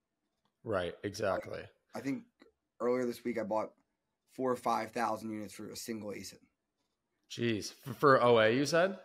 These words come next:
Speaker 2: Yeah.
Speaker 1: Oh, wow. So, yeah, so you really are treating it like a wholesale business, right? But, I mean, the key,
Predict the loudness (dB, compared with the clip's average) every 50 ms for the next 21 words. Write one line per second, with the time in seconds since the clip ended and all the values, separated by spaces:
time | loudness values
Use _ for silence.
0 | -12 -12 -10 -10 -12 -14 -18 _ _ _ _ _ _ _ _ _ _ _ _ _
1 | _ _ _ 2 4 4 6 6 6 4 4 4 2 0 2 6 8 8 8 8
2 | 6 4 2 0 2 4 4 4 6 8 8 8 8 8 6 2 2 2 4 4
3 | 4 4 4 4 4 4 2 2 0 0 0 0 0 -2 -2 -2 -4 -2 0 2
4 | 2 2 2 4 4 4 6 4 4 2 0 -2 -2 0 2 2 2 0 -2